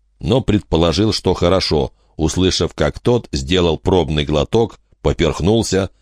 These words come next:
затем снова жадно припал к бутылке и стал пить более размеренно.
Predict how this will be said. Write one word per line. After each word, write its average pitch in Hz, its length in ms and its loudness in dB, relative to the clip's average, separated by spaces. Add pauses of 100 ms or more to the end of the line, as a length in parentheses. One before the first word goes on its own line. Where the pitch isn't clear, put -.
(120)
затем 95 480 0
снова 92 420 0
жадно 78 380 0
припал 82 420 0
к 73 100 -6
бутылке 101 600 0 (100)
и 87 120 0
стал 92 380 0
пить 95 340 -2
более 90 380 0
размеренно. 73 760 -2